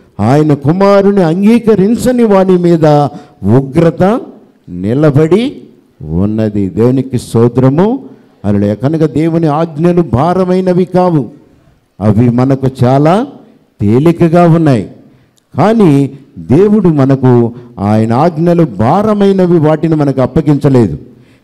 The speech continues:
తేలికైన వాటిని మనకు అప్పగించాడు. ప్రయాసపడి భారం మోసుకొనుచున్న సమస్త జనులారా,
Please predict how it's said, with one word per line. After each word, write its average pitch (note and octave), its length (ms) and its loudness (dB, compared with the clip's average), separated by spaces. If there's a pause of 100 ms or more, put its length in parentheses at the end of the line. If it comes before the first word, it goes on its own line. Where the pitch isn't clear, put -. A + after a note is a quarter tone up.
(200)
తేలికైన G#3+ 760 2
వాటిని C#3+ 500 0 (460)
మనకు A2 240 0
అప్పగించాడు. C3+ 680 0 (400)
ప్రయాసపడి F3+ 1000 0 (400)
భారం G3+ 440 2 (100)
మోసుకొనుచున్న E3 880 0 (500)
సమస్త A3 600 -2
జనులారా, D#3 680 2